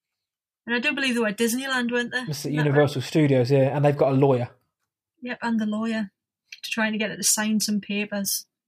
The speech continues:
Speaker 2: Mm, and, uh,
Speaker 1: And it just makes you hate them even more, doesn't it? It
Speaker 2: Yeah, the fact they bowl in with the, um, with the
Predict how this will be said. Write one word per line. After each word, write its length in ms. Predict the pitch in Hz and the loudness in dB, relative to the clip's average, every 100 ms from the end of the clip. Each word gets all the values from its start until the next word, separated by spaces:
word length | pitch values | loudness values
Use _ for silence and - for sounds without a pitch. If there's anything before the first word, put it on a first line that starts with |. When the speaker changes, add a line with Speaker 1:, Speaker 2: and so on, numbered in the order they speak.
| _ | _
Speaker 2:
Mm, 260 | 165 165 151 - - - | -12 -8 -10 -12 -20 -10
and, 200 | 156 147 | -8 -6
uh, 180 | 120 139 - - - - - _ - | -6 -8 -8 -16 -20 -18 -18 _ -6
Speaker 1:
And 120 | 233 | -4
it 60 | 240 - | -4 -6
just 120 | 226 | -12
makes 160 | 233 - _ _ | -10 -14 _ _
you 100 | 240 | -2
hate 80 | 247 - _ _ - - | -2 -2 _ _ -20 -4
them 80 | 220 | 0
even 280 | 220 214 208 | 0 2 0
more, 240 | 202 208 | -2 -4
doesn't 240 | 214 208 | -8 -6
it? 180 | 208 196 - _ | -6 -6 -14 _
It 120 | 247 - _ - | -20 -20 _ 0
Speaker 2:
Yeah, 280 | 175 127 - - | 2 2 -4 -16
the 80 | - | -14
fact 180 | 160 131 | -8 -4
they 100 | 156 | -2
bowl 360 | 143 175 156 147 | 0 4 4 4
in 180 | 147 139 | 4 4
with 200 | 139 - | 2 4
the, 260 | 139 131 | 4 6
um, 380 | 131 127 131 139 _ _ | 4 2 0 -4 _ _
with 260 | 151 147 147 | 2 2 2
the 420 | 143 139 143 147 | 2 4 2 0